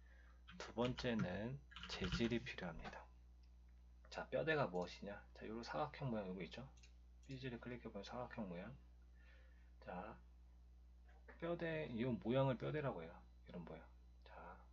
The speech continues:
그런 거를 메쉬라고 합니다. 영어로는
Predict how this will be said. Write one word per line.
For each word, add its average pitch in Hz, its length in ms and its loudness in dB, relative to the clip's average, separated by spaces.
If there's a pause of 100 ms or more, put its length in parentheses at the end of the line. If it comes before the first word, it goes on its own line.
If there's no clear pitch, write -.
(120)
그런 101 260 0
거를 110 460 0
메쉬라고 117 580 6
합니다. 82 300 -6 (1300)
영어로는 120 380 -2